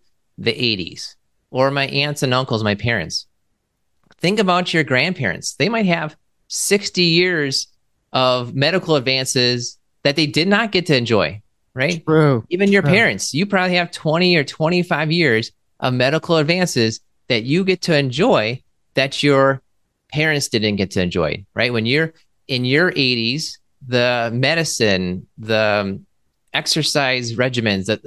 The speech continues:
Speaker 1: everything that's out there is twenty, twenty-five, thirty years advanced compared to what your parents are going through. Uh, and a lot of times when we dig in and say, "Okay, all the men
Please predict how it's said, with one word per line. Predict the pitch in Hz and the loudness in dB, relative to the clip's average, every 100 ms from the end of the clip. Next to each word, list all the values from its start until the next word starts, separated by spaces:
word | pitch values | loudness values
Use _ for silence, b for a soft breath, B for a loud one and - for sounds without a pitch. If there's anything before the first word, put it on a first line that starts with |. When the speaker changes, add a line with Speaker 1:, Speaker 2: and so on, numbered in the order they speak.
| - | -6
Speaker 1:
everything | 151 180 185 170 | -2 0 0 0
that's | 143 123 | -2 0
out | 165 190 | -2 0
there | 131 107 110 _ _ _ | 0 0 -2 _ _ _
is | - 131 | -4 -2
twenty, | - - 170 185 160 127 | -4 -4 0 2 2 -2
twenty-five, | 135 156 170 165 156 147 | -2 0 0 -2 -4 -2
thirty | 151 160 165 | 0 2 2
years | 151 156 156 151 - _ _ _ _ | 2 2 2 -2 -10 _ _ _ _
advanced | 156 151 113 139 185 156 127 - | -2 -2 -2 0 2 0 -2 -6
compared | 131 139 131 | -4 0 2
to | |
what | 127 - | 0 0
your | 127 | -4
parents | 127 151 143 - _ _ _ | -2 0 0 -4 _ _ _
are | 120 | -2
going | 110 107 104 | 0 0 -2
through. | - 95 87 - _ _ _ | 0 0 0 -6 _ _ _
Uh, | - 104 - - _ _ _ _ | -4 -4 -6 -12 _ _ _ _
and | 151 | -2
a | 160 | 0
lot | 170 262 | 0 0
of | 180 _ | -4 _
times | 156 135 151 139 139 | -2 0 0 -2 0
when | 139 139 135 120 | 0 0 -2 -2
we | 135 127 | 0 0
dig | 120 151 | 2 2
in | 156 | 2
and | 156 - | 0 0
say, | 117 | 0
"Okay, | 127 - 143 | 2 0 0
all | - 127 147 | 2 2 2
the | 147 | 2
men | 143 147 | 2 0